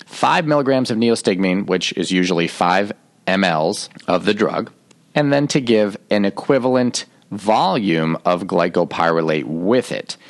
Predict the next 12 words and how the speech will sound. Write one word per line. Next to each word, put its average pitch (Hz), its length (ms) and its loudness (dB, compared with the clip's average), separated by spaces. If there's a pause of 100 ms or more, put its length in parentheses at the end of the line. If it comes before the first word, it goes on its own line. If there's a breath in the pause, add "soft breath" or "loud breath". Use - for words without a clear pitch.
(240 loud breath)
And - 100 -6
we'll 87 60 -6
talk 80 200 -2
about 78 220 0
why 80 280 0
we 78 100 -4
do 107 160 0
that 85 180 0
in 76 60 -6
a 82 60 -2
second, 98 340 -2
but 87 180 0